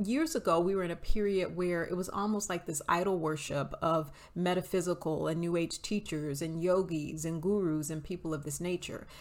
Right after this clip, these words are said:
Now we're moving into an energy of really developing our own relationship with God and strengthening that relationship with God and seeing the divinity within ourselves versus looking at somebody outside of ourselves, worshiping that person and hoping and praying that they will take us to the mountaintop.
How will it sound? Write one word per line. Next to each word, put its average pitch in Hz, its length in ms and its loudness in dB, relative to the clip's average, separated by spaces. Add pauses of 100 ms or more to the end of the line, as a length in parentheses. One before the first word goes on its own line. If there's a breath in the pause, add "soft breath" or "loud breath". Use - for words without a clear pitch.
(180 loud breath)
Now 202 460 2
we're 262 120 2
moving 165 340 0
into 156 220 -2
an 156 100 0
energy 156 640 -4 (220 loud breath)
of 175 200 -2
really 190 540 2 (220)
developing 175 560 2
our - 160 -4
own 226 300 0
relationship 151 580 -2
with - 140 -12
God - 340 -8 (460)
and 165 160 -2
strengthening 196 580 -2
that 165 160 -8
relationship 156 540 -6
with 139 100 -8
God - 400 -4 (180 loud breath)
and 180 140 -2
seeing 190 240 0
the 165 80 -2
divinity 165 480 -2
within 156 260 -2
ourselves 160 680 0
versus 156 840 0 (220 loud breath)
looking 190 340 2
at 156 80 -2
somebody 165 440 2
outside 185 480 4
of 165 120 2
ourselves, 151 520 0
worshiping 175 580 0
that 156 160 -4
person 160 540 -2
and 156 100 -6
hoping 160 400 -2
and - 140 -8
praying 190 460 0
that 147 120 -8
they 165 80 0
will 151 140 -4
take 151 240 -6
us 143 120 -6
to - 80 -4
the 147 80 -4
mountaintop. 151 800 -6